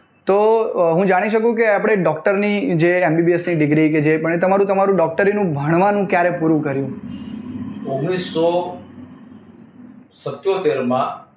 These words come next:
Speaker 2: હું એમ બી બી એસ થયો.
Speaker 1: બરાબર.
Speaker 2: એક વર્ષની ઇન્ટર્નશીપ પછી હું વાડીલાલમાં પોસ્ટ ગ્રેજ્યુએશન માટે જોડાયો,
Speaker 1: હમ.
Speaker 2: અમદાવાદની વી એસ હોસ્પિટલ. ત્રણ વર્ષમાં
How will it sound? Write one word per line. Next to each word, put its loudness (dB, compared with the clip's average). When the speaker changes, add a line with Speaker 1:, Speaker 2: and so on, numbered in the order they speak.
Speaker 2:
હું -6
એમ -2
બી -2
બી -4
એસ -6
થયો. -2
Speaker 1:
બરાબર. 0
Speaker 2:
એક -2
વર્ષની 0
ઇન્ટર્નશીપ -4
પછી -6
હું -8
વાડીલાલમાં -4
પોસ્ટ -8
ગ્રેજ્યુએશન -6
માટે -6
જોડાયો, -6
Speaker 1:
હમ. 0
Speaker 2:
અમદાવાદની -2
વી -10
એસ -4
હોસ્પિટલ. -10
ત્રણ 0
વર્ષમાં -4